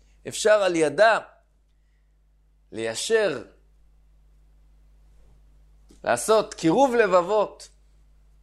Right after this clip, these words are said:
בני עולם הבא. למדנו במשנה שיש כאלה צרות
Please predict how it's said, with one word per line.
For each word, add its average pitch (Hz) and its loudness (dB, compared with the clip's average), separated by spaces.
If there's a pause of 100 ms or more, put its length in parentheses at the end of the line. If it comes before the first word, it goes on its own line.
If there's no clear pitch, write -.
(2250)
בני 135 -8
עולם 127 -4
הבא. 101 -8 (3750)
למדנו 196 -2
במשנה 139 -6 (2250)
שיש - -4 (320)
כאלה 170 -2
צרות 170 -2